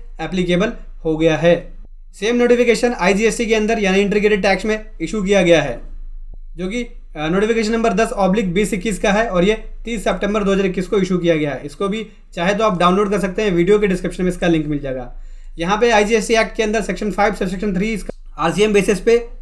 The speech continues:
जो tax पे करना होता है उसके बारे में बोलता है। section five subsection three के अंदर जो गवर्नमेंट के पास power है, उस power को यूज़ करते हुए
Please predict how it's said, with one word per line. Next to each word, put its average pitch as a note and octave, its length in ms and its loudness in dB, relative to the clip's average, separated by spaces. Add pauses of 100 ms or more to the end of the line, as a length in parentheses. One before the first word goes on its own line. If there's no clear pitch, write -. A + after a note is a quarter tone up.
(240)
जो E3 140 -4
tax G#3 300 2
पे A3+ 160 2
करना G3+ 220 2
होता F#3 240 2
है - 320 -2
उसके F#3 220 2
बारे G#3 220 6
में B3 220 0 (160)
बोलता E3+ 340 4
है। D#3 160 2 (140)
section F#3+ 260 -4
five G#3+ 180 2
subsection G3+ 380 -4
three G#3+ 140 -2
के G3+ 80 0
अंदर G#3+ 160 2
जो G#3+ 140 0
गवर्नमेंट G3 360 2
के G3 60 -4
पास A3 180 0
power G3 260 4
है, A#3 220 0 (200)
उस F#3+ 180 -10
power A3 200 4
को A#3+ 100 2
यूज़ A3+ 160 2
करते G#3+ 200 0
हुए G#3+ 140 4